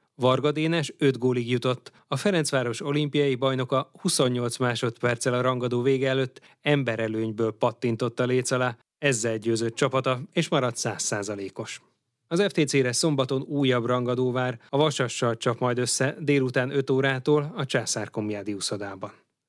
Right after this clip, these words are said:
Az U V S E és az Eger görög, a Ferencváros pedig spanyol ellenfelet kapott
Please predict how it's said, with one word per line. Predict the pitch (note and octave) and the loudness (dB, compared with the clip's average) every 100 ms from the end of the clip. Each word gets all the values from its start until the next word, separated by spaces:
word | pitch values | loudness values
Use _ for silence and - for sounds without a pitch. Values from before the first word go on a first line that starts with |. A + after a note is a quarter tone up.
| _ _ | _ _
Az | C3+ | -2
U | F3+ G#3+ | 0 2
V | E3 C3+ | 2 2
S | C3 | 0
E | |
és | B2 A#2 | 0 0
az | A#2 C#3+ | -2 -2
Eger | C#3 B2+ A2+ G#2+ | 0 0 -2 0
görög, | B2 C3+ F3 F3+ | 2 2 0 -2
a | E3 C#3 | -6 -2
Ferencváros | F#3+ F3 C#3+ D3 C3+ B2+ | 0 0 0 0 0 -2
pedig | - B2+ A#2+ | 0 -2 -2
spanyol | - D3+ C#3 B2 | 0 0 2 -2
ellenfelet | C3 A#2+ A#2 A2+ C3 A#2+ - | -4 -2 0 0 0 0 0
kapott | B2 C3+ B2 | 0 0 -2